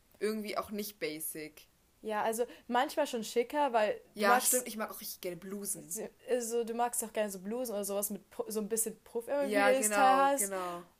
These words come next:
Speaker 2: Und so ein bisschen so, wie nennt man das, so classy oder so.
Speaker 1: Ja, ja, ja, classy.
Speaker 2: So.
Speaker 1: Ich mag auch gerne Mäntel. Ich hab
Speaker 2: Ja.
Speaker 1: auch einen, aber ich hatte ihn noch nicht in der Schule an,
Speaker 2: Ich hab
Speaker 1: weil
Speaker 2: jetzt auch einen Mantel. Er ist heute
Speaker 1: Ja.
Speaker 2: angekommen.
Speaker 1: Cool, musst du mir ein Foto schicken.
Speaker 2: Ja.
Speaker 1: Aber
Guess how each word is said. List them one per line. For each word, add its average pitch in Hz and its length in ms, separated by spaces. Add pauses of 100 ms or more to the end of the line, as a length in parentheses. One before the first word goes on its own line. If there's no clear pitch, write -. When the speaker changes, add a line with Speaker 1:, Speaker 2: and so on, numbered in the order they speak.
(160)
Speaker 2:
Und 233 320
so 214 280
ein 220 80
bisschen 226 280
so, 202 120
wie 196 80
nennt 202 200
man 180 100
das, 185 100
so 190 80
classy 214 600
oder 285 200
so. 277 280
Speaker 1:
Ja, 220 180
ja, 214 260
ja, 202 260
classy. 202 720
Speaker 2:
So. - 260
Speaker 1:
Ich - 60
mag 208 200
auch 196 100
gerne 190 220
Mäntel. 214 800 (720)
Ich 220 100
hab 202 60
Speaker 2:
Ja. 196 80
Speaker 1:
auch - 80
einen, 220 380
aber 175 340
ich - 140
hatte 196 120
ihn 175 60
noch 170 80
nicht 165 160
in 165 60
der 160 80
Schule 180 260
an, 202 200
Speaker 2:
Ich 208 60
hab 165 60
Speaker 1:
weil 160 80
Speaker 2:
jetzt 160 120
auch 247 140
einen 269 160
Mantel. 196 400
Er 190 60
ist 214 140
heute 240 140
Speaker 1:
Ja. 170 160
Speaker 2:
angekommen. 214 360 (300)
Speaker 1:
Cool, 175 360
musst 185 220
du 180 60
mir 165 60
ein 165 60
Foto 175 240
schicken. - 320
Speaker 2:
Ja. 196 200 (340)
Speaker 1:
Aber 190 480